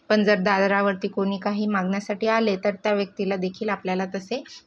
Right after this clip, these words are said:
जाऊ द्यायचं नाहीये. जर एखादा मुका जीव असेल तर त्या जीवाला देखील आपण काहीतरी खायला द्यायचं आहे. अगदी तुम्ही एखादी पोळी देऊ शकता किंवा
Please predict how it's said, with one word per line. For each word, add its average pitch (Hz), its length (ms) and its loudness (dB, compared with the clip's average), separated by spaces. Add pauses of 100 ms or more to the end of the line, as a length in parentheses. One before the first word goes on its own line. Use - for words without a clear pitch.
(120)
जाऊ 208 160 4
द्यायचं 190 420 2
नाहीये. 180 280 -2
जर 196 120 0
एखादा 190 360 0
मुका 196 320 0
जीव 202 200 2
असेल 196 380 -2
तर 202 60 0
त्या 208 220 -2
जीवाला 190 400 0
देखील 185 320 -2
आपण 196 260 -2
काहीतरी 190 420 -2 (460)
खायला 202 320 4
द्यायचं 190 340 -2
आहे. 175 80 0
अगदी 185 260 0
तुम्ही 214 300 -2
एखादी 202 280 0
पोळी 202 320 2
देऊ 196 180 2
शकता 202 340 -6
किंवा 214 220 -6